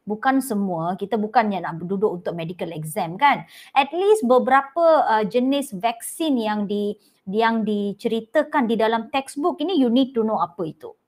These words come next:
Alright? Ah, apa penyakit, apa jenis penyakit itu, so that you have a rough idea what is it about, right? Okey, first of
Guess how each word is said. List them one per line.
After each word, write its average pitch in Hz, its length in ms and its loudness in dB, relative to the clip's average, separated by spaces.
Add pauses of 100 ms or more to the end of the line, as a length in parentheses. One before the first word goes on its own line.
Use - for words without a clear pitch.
(520)
Alright? 349 480 6 (240)
Ah, 170 400 -2
apa 320 240 -2
penyakit, 233 480 -2
apa 214 240 -6
jenis 233 320 -2
penyakit 208 560 -6
itu, 175 240 -12
so 302 160 -4
that 233 240 -2
you 214 80 -2
have 240 240 0
a 180 80 -6
rough 240 240 0
idea 202 400 -4
what 196 160 -4
is 170 160 -4
it 170 80 -8
about, 160 320 -14
right? 233 320 -2 (320)
Okey, 220 240 -4
first 370 320 2
of 254 80 -4